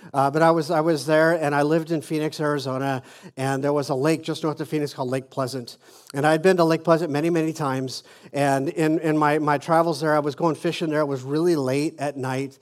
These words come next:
um, probably later than I should have been out. But as I, as I went to the lake there, I knew where the entrance was. But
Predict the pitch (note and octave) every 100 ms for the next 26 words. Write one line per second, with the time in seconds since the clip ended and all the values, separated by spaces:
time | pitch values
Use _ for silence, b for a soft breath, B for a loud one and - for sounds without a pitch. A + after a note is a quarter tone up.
0 | B B C3 B2+ B2 B2 C#3+ C#3 C3 C3+
1 | C3+ B2 - C#3+ C3+ C3 A#2+ C3 B B
2 | B - D3+ E3 F#3 F#3 F3+ E3+ E3+ E3+
3 | E3 F3 F3 D#3+ D3 D#3+ D#3+ F3+ D3+ D#3
4 | F#3 D#3+ D#3+ - F#3 E3 E3 E3+ C#3+ D3+